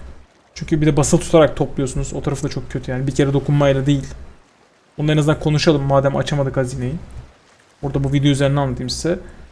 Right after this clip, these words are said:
Bu hazinelerin hepsini bu kapının dışarısına çıkartmamız gerekiyor. Ki, e, belli bir süre sonra bu kapı kapanmaya başlayacak. Yavaş yavaş. O yüzden diyorum ki bu süreç zaten beş on dakikalık bir süreç. Sadece bu süreç bittikten sonra bize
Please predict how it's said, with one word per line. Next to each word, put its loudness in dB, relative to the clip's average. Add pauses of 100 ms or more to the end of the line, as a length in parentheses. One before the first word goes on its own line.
(200)
Bu 10
hazinelerin 10
hepsini 6
bu 2
kapının 6
dışarısına 6
çıkartmamız -2
gerekiyor. 2 (1300)
Ki, 8 (760)
e, 0 (480)
belli 8
bir 4
süre 8
sonra 6
bu 2
kapı 0
kapanmaya 2
başlayacak. -6 (880)
Yavaş 0
yavaş. -8 (840)
O 8
yüzden 8
diyorum 8
ki -2
bu 6
süreç 4
zaten 4
beş 6
on 6
dakikalık 2
bir -8
süreç. -4
Sadece 6
bu 6
süreç 4
bittikten 0
sonra 2
bize 4